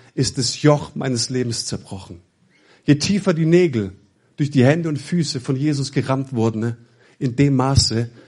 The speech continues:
ist der Stab des Steckens zerbrochen. Ist der Treiber, ihm ist das Handwerk gelegt.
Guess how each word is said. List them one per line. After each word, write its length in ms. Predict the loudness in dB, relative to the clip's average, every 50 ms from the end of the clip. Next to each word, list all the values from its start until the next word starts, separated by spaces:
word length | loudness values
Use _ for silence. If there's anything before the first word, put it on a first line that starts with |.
| _ -6
ist 200 | -6 -6 -2 -2
der 60 | -2
Stab 680 | 0 0 -2 -2 0 0 2 0 -2 -4 -8 -16 -10 _
des 200 | -6 -6 -6 -6
Steckens 760 | -4 -2 -2 -2 -2 -4 -8 -8 -8 -10 -12 -14 _ _ _ _ _
zerbrochen. 680 | _ -6 -6 -6 -6 -6 -8 -8 -8 -8 -12 -18 -18 -20 _ _ _ _ _ _ _ _ _ _ _ _ _ _ _ _
Ist 200 | -12 -12 -8 -6
der 300 | -6 -6 -6 -10 _ _
Treiber, 580 | -10 -6 -4 -4 -2 -2 -2 -2 -2 -2 -4 -10 _ _ _ _ _ _ _ _ _ _ _ _ _ _ _
ihm 380 | 0 0 2 0 -2 -4 -8 -12 -20 _ _ _
ist 400 | -8 -8 -8 -8 -10 -14 _ -6
das 220 | -6 -4 -4 -6 -6
Handwerk 380 | -8 -8 -6 -6 -6 -6 -4
gelegt. 460 | -6 -6 -6 -8 -10 -10 -14 -18 -20